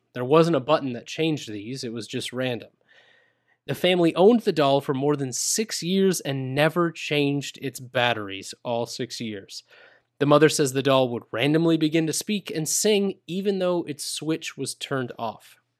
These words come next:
The family decided to throw the creepy doll out in December of twenty nineteen.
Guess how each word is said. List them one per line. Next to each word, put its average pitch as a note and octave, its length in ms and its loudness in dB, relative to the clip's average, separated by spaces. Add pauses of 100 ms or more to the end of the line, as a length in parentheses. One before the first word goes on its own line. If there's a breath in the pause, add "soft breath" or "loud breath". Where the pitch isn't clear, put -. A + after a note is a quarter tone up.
(320)
The - 60 -12
family A#3+ 280 4
decided F#3 480 -2
to D#3 80 -8
throw A3 300 2
the A3+ 100 -2
creepy D3 340 -2
doll B2+ 280 0
out C3 280 -2
in C#3+ 120 -6
December F3+ 520 -2
of C3 140 -8
twenty D#3+ 380 -2
nineteen. C3+ 760 -6